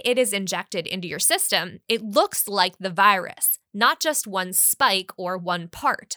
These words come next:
of the virus. So rather than learning to identify the spike of, say, covid nineteen in the body, it will hopefully be able to recognize other spiked protein viruses, thus providing defense against more than just covid nineteen.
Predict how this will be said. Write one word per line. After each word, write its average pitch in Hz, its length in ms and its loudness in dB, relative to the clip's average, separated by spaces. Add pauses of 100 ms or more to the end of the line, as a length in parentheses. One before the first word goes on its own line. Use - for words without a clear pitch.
(120)
of 170 180 -6
the 180 100 -4
virus. - 600 -2 (380)
So 214 220 2
rather 285 400 4
than 262 220 2
learning 208 340 0
to 202 320 -2
identify 202 560 2
the - 120 -6
spike 180 480 0
of, 196 140 -4
say, 160 480 0
covid 214 400 0
nineteen 175 640 -2
in 185 120 -4
the 180 60 -6
body, 156 460 -4 (400)
it 262 100 4
will 294 140 2
hopefully 392 580 0
be 226 220 0
able 208 240 0
to 214 160 -4
recognize 180 760 -2
other 247 440 4
spiked - 640 0
protein 214 560 -4
viruses, 208 840 0 (380)
thus 262 440 4
providing 202 500 2
defense 185 420 -4
against 175 360 -4
more 240 360 2
than 226 220 -4
just 175 400 -2
covid 165 400 -6
nineteen. 170 640 -6